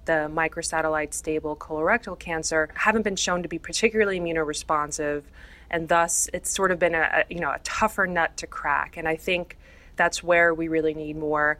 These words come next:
scientific, biological rationale in these combinations and more research being done and more money being put into these.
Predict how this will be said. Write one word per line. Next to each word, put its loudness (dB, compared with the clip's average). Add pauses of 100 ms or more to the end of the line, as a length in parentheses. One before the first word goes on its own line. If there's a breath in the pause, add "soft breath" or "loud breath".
(100)
scientific, 0
biological 2
rationale 4
in -6
these -6
combinations -6
and -4
more 0
research -4
being -10
done -2
and -8 (100)
more 4
money 2
being -6
put -2
into -6
these. -8